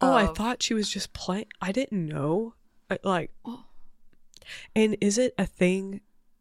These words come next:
Speaker 1: We know it's a thing that these killers often,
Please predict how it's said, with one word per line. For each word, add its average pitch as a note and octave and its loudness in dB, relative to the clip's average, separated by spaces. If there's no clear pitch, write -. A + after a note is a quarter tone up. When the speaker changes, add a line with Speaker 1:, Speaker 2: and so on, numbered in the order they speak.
Speaker 1:
We G3 2
know F3 4
it's - -2
a E3 2
thing D3 -2
that D#3 2
these F3 0
killers D#3 -2
often, D#3+ 4